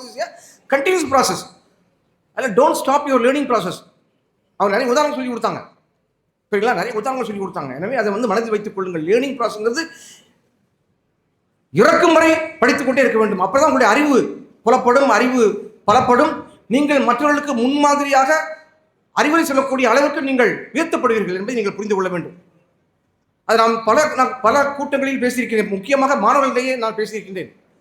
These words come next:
நான் பள்ளிக்கூடம் நடப்பதனால், இது போன்ற மதங்கள் நடத்தினா பேசுவேன். பள்ளி, அந்த,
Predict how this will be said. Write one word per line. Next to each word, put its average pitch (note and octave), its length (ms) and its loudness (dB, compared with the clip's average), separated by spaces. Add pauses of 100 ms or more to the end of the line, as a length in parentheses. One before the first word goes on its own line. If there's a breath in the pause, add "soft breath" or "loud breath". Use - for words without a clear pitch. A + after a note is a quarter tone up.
(280)
நான் F#3+ 120 -2
பள்ளிக்கூடம் A#3+ 380 2
நடப்பதனால், A3 420 0
இது G#3+ 120 -2
போன்ற G#3 220 -2
மதங்கள் G#3 220 -2
நடத்தினா G3+ 160 -8
பேசுவேன். G3 420 -6 (460 soft breath)
பள்ளி, D4+ 560 0 (280)
அந்த, F#3 500 -2